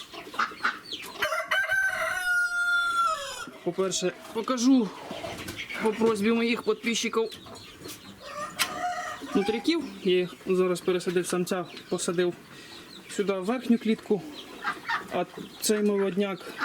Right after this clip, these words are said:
пересадив донизу. Чому так? Тому що їх тут багато і вони люблять купатися, так як ця клітка, ось, бачите, вона, ну,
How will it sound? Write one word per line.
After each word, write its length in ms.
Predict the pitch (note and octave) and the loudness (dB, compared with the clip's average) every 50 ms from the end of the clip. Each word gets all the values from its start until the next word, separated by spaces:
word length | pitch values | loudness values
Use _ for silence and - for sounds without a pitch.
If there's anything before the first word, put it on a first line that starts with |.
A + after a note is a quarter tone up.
| - - - - - - - - - - - - | -2 -2 -2 2 4 2 2 2 0 -8 -6 -2
пересадив 600 | - F#3 F3 F#3 F3+ - G3 F3+ G#3 G3+ F#3 - - - - | 0 2 2 2 2 2 2 4 2 2 2 0 0 2 2
донизу. 460 | F#3 F#3 F#3 F#3 F3+ D#3+ D#3+ D#3+ C#3 - - - - - - - D#5+ - D5+ E5+ - - D5 F#5+ - - F#5 G5 F#5+ G5 F5+ E5 - - F#5 F#5 F5+ - - - - - A#3 - | 2 2 2 2 2 0 0 -2 -4 -6 -10 -16 -18 -14 -4 0 0 2 2 0 -2 -2 -2 0 0 0 2 2 2 2 0 0 -2 0 0 2 4 4 4 2 0 0 -2 -2
Чому 260 | G#3 G3+ G#3+ A3+ A3+ A#3+ | -2 0 0 0 0 0
так? 180 | B3+ B3+ B3 - - G#3 | -2 -4 -4 -4 -6 -6
Тому 200 | G3+ F#3 G#3 G3 | -4 -4 -4 -4
що 260 | - - G#3 G3 E3 - - - - - - - - - - - - - - - - | -4 -4 -4 -4 -6 -8 -12 -16 -18 -18 -18 -18 -18 -16 -16 -14 -12 -10 -10 -4 2
їх 300 | - F3+ F3+ G3 G3 D3+ | 4 4 6 6 4 4
тут 180 | - F#3+ E3+ D#3+ | 2 2 2 4
багато 500 | D#3 F3+ F3 G#3+ B3+ C#4 C#4 A3 E3+ D#3 - - - - - - - - - - - - - - - - - - - - - - - - - F3+ E3+ - | 2 2 2 0 -2 -2 0 0 -2 -2 -2 -8 -16 -16 -16 -16 -14 -12 -12 -12 -12 -12 -10 -10 -10 -10 -10 -12 -12 -12 -12 -14 -14 -14 -14 -14 -8 -2
і 500 | D#4 D4+ F#3+ G3 F#3+ F#3+ F#3+ F#3 F3+ F3 F3 | 2 2 4 4 4 4 4 2 2 2 2
вони 240 | F3 F#3+ G3 G3 G3 | 2 2 4 4 4
люблять 300 | F#3+ G3+ F3 F3 F3+ E3+ | 2 2 2 2 0 0
купатися, 440 | - G3 - - C4 C4+ - - F3 | 0 -2 -2 -2 -2 -2 -2 -4 -4
так 240 | - - F#3 - F3+ | -2 -2 -2 0 -2
як 160 | E3+ - - | -4 -2 -2
ця 100 | F#3 E3+ | -2 -2
клітка, 380 | - F#3 F#3 E3 - - E3+ | 0 0 0 0 0 0 0
ось, 380 | E3 D#3+ D#3+ D3 - - - - - - - | 2 2 2 0 0 -2 -2 -4 -8 -6 -2
бачите, 360 | F3+ E3+ F3 E3 - - D#3 D3 - - - - - - - - - - - - - - - - - | 0 0 0 0 -2 -2 -2 -2 -2 -2 -6 -12 -14 -14 -14 -12 -12 -12 -12 -12 -8 -8 -8 -6 -2
вона, 300 | - - E3 E3 D#3+ D3+ - - - - - - - - G#5+ - - - - - | 0 0 0 0 0 -4 -6 -8 -12 -12 -12 -8 -6 -4 -4 -4 -2 0 0 2
ну, 160 | G3 E3+ D3 | 2 0 0